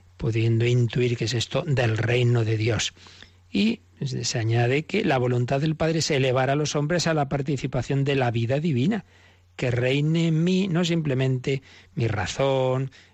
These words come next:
mi, mis facultades humanas superiores, que ya es, ya es algo, porque muchas veces nos movemos no por lo más específico humano, sino por instintos, no, no, más aún, que lo que mueva mi vida sea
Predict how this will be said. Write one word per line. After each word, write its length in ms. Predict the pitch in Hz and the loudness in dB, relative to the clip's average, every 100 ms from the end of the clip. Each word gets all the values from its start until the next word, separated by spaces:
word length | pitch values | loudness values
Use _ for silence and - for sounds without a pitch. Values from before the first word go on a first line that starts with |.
| - | -12
mi, 380 | 135 113 110 107 | -8 -6 -6 -6
mis 180 | 104 | -8
facultades 540 | - 98 95 110 110 113 | -8 -8 -8 -4 -4 -2
humanas 460 | 101 110 113 113 | -2 -2 0 0
superiores, 400 | 120 107 107 131 | -2 -2 -2 -2
que 160 | - 85 | -2 -6
ya 420 | 87 92 90 87 | -6 -4 -4 -4
es, 200 | 87 92 | -6 -6
ya 240 | 92 90 95 | -8 -8 -4
es 120 | - | 0
algo, 260 | 113 92 92 | 0 -2 -6
porque 320 | 98 - 98 | -12 -12 -10
muchas 200 | 104 101 | -8 -6
veces 280 | 101 110 113 | -4 -4 -2
nos 160 | 113 | -2
movemos 400 | 110 110 117 123 | -2 -2 0 0
no 200 | 123 120 | 0 -2
por 220 | 127 120 - - - - | -2 -4 -4 -16 -16 -8
lo 180 | - 117 | -2 0
más 320 | 113 120 117 - - - | 2 2 0 -6 -16 -6
específico 680 | 131 - 127 139 123 123 131 | -4 -2 -4 -2 -2 -2 0
humano, 300 | 123 123 139 | 2 2 0
sino 560 | 143 117 123 120 120 | 0 0 0 0 -2
por 120 | 110 110 | -2 -4
instintos, 520 | - 180 196 - 120 | -2 0 0 0 0
no, 100 | 156 | 0
no, 160 | 123 - | 0 0
más 240 | 143 175 | 0 0
aún, 240 | 147 98 90 - - _ - | 0 -2 -6 -16 -20 _ -8
que 160 | - | -2
lo 140 | 117 113 | 0 0
que 120 | 107 | -2
mueva 240 | 117 127 | 0 2
mi 160 | 139 147 | 2 0
vida 260 | 139 139 131 | 0 0 -2
sea 280 | - 127 | 0 -2